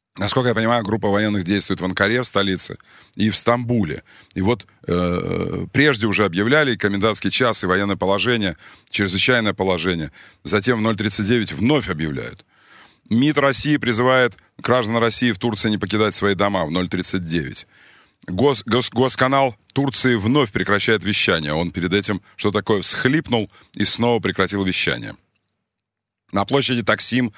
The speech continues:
в Стамбуле, э, большое количество военных, снимки, э, вот я вижу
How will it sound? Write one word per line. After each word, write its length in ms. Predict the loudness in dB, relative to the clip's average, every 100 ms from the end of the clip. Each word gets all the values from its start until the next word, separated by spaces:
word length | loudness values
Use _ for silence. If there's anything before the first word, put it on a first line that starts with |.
| -14 -12
в 60 | -2
Стамбуле, 520 | 0 2 2 0 -2 _ _ -4
э, 340 | 0 0 -2
большое 380 | 0 0 2 0
количество 360 | 0 0 0 0
военных, 520 | 0 0 0 -4 -8 _ -8
снимки, 580 | -4 0 0 0 -2 -2 -10 _ -4
э, 60 | -2
вот 240 | 0 0
я 120 | 0
вижу 320 | 0 0 -2